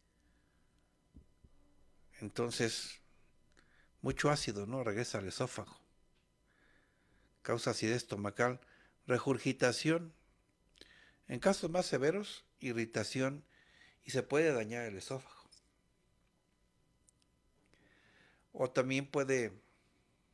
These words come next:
otro disturbio es el esófago de Barrett. Explicamos, en algunos casos,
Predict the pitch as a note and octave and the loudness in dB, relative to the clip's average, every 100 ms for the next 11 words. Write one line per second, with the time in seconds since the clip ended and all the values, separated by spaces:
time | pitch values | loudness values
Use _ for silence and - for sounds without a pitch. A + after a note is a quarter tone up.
0 | _ _ _ _ _ _ _ - - - | _ _ _ _ _ _ _ -20 -20 -20
1 | _ - B2+ C#3 A#2+ A2 C#3+ C#3+ C3 A2+ | _ -6 -2 0 0 0 0 0 0 0
2 | G2+ B2+ C3 A#2+ G#2 G2+ G2+ A2+ C3+ - | 0 0 0 0 0 0 0 0 -4 -6
3 | - _ _ _ _ _ _ _ _ _ | -20 _ _ _ _ _ _ _ _ _
4 | _ _ _ _ _ _ _ _ _ - | _ _ _ _ _ _ _ _ _ -14
5 | A#2 A2 D3 D3+ B2 G#2+ A2 C3 C3+ - | -8 -2 -2 -2 -4 -4 -2 -4 -4 0
6 | B2+ - D3 D3+ - | 0 0 -6 -8 -12